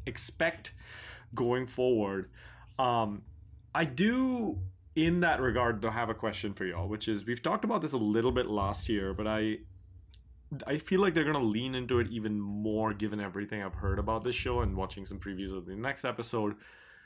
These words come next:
Essentially the cast was like, "We are now more confident about what Lower Decks is. We're not kind of setting up anymore. We're just running with it." And so I wanna know how y'all feel now about the constant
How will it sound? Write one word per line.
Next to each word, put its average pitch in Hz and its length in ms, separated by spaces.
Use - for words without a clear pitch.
Essentially 160 400
the 123 100
cast 123 340
was 120 120
like, 110 200
"We 120 120
are 143 120
now 113 300
more 104 540
confident 104 580
about 101 280
what 92 200
Lower 95 320
Decks 95 360
is. 101 360
We're 101 120
not 104 380
kind 104 160
of 92 80
setting 101 440
up 127 160
anymore. 117 380
We're 107 120
just 110 220
running 92 320
with 87 140
it." - 180
And 131 180
so - 280
I 165 80
wanna 233 220
know 226 160
how 160 200
y'all 127 420
feel 127 640
now 107 680
about 110 520
the 120 80
constant 113 880